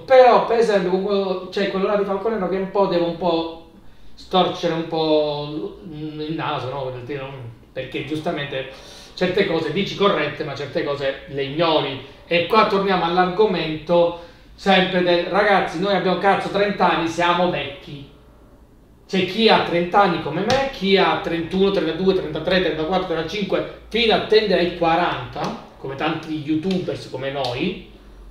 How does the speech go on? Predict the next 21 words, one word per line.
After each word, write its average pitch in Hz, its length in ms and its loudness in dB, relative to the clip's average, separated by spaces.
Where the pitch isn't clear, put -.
ok, 151 340 2
colleghi, 160 880 2
non 156 160 -4
voglio 165 180 2
fare 160 200 0
nomi 175 340 4
perché 147 180 -2
non 147 160 -6
so 170 200 2
le 156 120 2
loro 151 180 0
età, 143 340 -2
non 135 120 -10
conosco 160 380 -2
l'età 147 220 -4
di 143 100 -6
Crystal 139 480 -6
Cross, - 480 -4
non 131 160 -12
conosco 156 500 -4
l'età, 147 640 -2